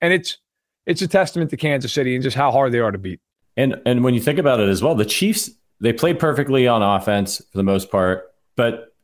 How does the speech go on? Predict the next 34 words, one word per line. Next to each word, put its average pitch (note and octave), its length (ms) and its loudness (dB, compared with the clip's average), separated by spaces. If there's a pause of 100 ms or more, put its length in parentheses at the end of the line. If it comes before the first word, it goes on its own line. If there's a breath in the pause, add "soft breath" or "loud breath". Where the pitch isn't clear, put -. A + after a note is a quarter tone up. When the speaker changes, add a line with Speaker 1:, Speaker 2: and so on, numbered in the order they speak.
(120)
Speaker 2:
they B2+ 240 0
didn't F#3+ 200 0
play D3+ 180 2
their A2+ 400 0
best A#2 340 0
game F2 480 -2 (160)
because, A2+ 300 -2 (280)
you A2 140 0
know, A#2+ 100 2
Harrison B2 380 0
Butker C#3+ 580 -2 (240)
God A2+ 160 2
Speaker 1:
Right, B2+ 80 4
Speaker 2:
bless C3+ 220 4
Speaker 1:
missed A#2+ 100 2
Speaker 2:
him. - 80 4
He A#2 60 2
Speaker 1:
two - 60 2
Speaker 2:
made C3+ 80 6
the C3+ 40 -2
Speaker 1:
kicks. C3 160 2
Speaker 2:
kick - 40 -6
when B2 100 2
it A#2 40 0
Speaker 1:
Yep. B2+ 60 0
Speaker 2:
mattered. D3+ 280 2
Missed B2+ 200 -2
two D3+ 100 -4
kicks. G3 340 -2 (240 soft breath)
If - 140 -2
they D#3 140 4
had F#3+ 140 2
four D#3 260 0
points, E3+ 480 0